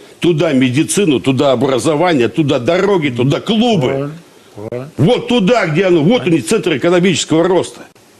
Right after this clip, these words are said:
Speaker 1: Когда говорят, там это далеко, это нормально, да, там дорога грунтовая. Да, там медицины этой нет, по которой тут рассказывал, надо везти за пятьсот километров. Ну, это же можно сделать всё.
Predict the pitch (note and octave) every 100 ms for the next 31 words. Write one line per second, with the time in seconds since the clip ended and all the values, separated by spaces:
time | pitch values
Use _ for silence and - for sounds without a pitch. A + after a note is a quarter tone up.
0 | - - - F#3+ G#3+ G#3+ G3 G3+ E3+ D#3
1 | G#3+ - A#3+ D#3+ D#3 A#3 B3+ A#3 C#3 A#2
2 | C3+ B3+ G3 C3 F#3 C4 E3+ F#3 F#3 A#3
3 | F#3 C#3 - - - - - - - -
4 | - - - G#3+ A#3+ G3 G#2+ - A2 F3+
5 | A#3+ - C4 A#3 G#3+ G#3 G3 F3 E3+ G#3
6 | F3+ E3 C3 F#3 - F3+ D3 A2 D3+ D#3
7 | - D3+ C3 C#3+ F3 - D3+ D3 D3 -
8 | - - - - D#3 E3 G3 D4 G3+ C#3
9 | G#2+ F#3+ C#3+ F2+ -